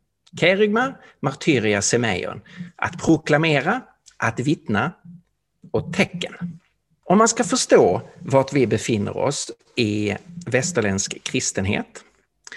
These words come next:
så måste man ta sin utgångspunkt i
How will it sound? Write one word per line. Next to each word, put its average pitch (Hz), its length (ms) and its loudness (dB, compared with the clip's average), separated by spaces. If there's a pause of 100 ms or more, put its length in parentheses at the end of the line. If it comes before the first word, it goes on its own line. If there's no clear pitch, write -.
(380)
så - 480 4
måste 202 300 4
man 139 160 0
ta 135 200 2
sin 117 260 -2
utgångspunkt 110 880 -2
i 104 420 -2